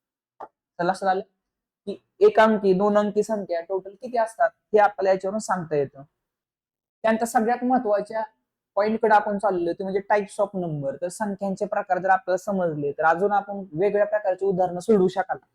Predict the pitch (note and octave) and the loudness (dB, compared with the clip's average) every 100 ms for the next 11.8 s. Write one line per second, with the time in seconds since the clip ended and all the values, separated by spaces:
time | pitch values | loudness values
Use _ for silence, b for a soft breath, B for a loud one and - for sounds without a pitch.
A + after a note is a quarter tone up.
0 | _ _ _ _ _ _ _ _ - - | _ _ _ _ _ _ _ _ -2 2
1 | A3 A#3 G#3+ - B3 A#3+ G3 D#3 - E3 | 2 0 -2 4 6 6 4 0 -8 -4
2 | F#3+ A#3+ B3 C4 A3+ A3 A3 F3 D#3 D3 | 0 0 0 2 4 2 -2 -10 -8 -6
3 | F3 - G#3 G3+ G#3 G#3 A3+ G3+ F3+ F#3+ | -6 -8 0 2 2 2 -2 -4 -6 -6
4 | G#3+ G#3 G3+ G3+ G3 G3+ G3+ F#3+ F3+ F#3 | 0 0 0 -4 -4 -6 -4 -4 -6 -2
5 | F#3 - F3 F3+ F3+ F3+ F3 E3+ - E3+ | -2 -2 -4 -4 -4 -6 -8 -10 -12 -14
6 | E3 D#3+ D#3+ F#3 G3+ B3 A#3 A3+ G#3 F3 | -12 -10 -6 -4 4 6 8 6 6 2
7 | D#3 - _ _ _ _ - G3 A#3+ A#3 | -4 -8 _ _ _ _ -8 -2 2 4
8 | C4+ C4+ C#4 B3 A#3+ A#3 F3 E3 - _ | 2 2 0 2 2 2 2 -2 -6 _
9 | D#3+ F#3+ A#3+ B3 B3 A3+ G#3+ A3+ A#3+ A3 | 2 4 4 4 0 2 2 2 2 2
10 | F3 F3+ - A#3+ A#3 A#3+ G#3+ A3+ G#3+ G#3+ | -2 -2 2 4 6 4 6 8 8 4
11 | G#3 G#3+ G3 F#3 G3 G3 F#3+ F3+ | 2 4 6 4 2 2 4 2